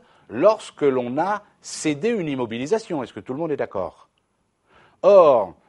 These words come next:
quand on cède une immo, qu'est-ce que l'on passe comme écriture, entre autres ?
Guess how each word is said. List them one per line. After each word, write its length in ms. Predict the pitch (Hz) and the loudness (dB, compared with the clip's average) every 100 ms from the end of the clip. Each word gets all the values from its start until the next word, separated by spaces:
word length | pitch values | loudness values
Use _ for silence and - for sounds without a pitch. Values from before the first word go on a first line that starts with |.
| _ _ | _ _
quand 240 | 208 214 170 | -4 -2 -4
on 80 | |
cède 220 | 151 135 107 | -6 -6 -6
une 120 | 101 | -8
immo, 300 | 127 233 - | -4 -4 -4
qu'est-ce 200 | - - | -6 -4
que 80 | 151 | -4
l'on 140 | 127 | -4
passe 380 | 123 110 95 - | -4 -4 -6 -12
comme 200 | 107 101 | -10 -10
écriture, 420 | 98 110 - 110 | -10 -12 -6 -6
entre 240 | 104 - | -6 -6
autres ? 380 | 110 98 - - | -4 -4 -8 -20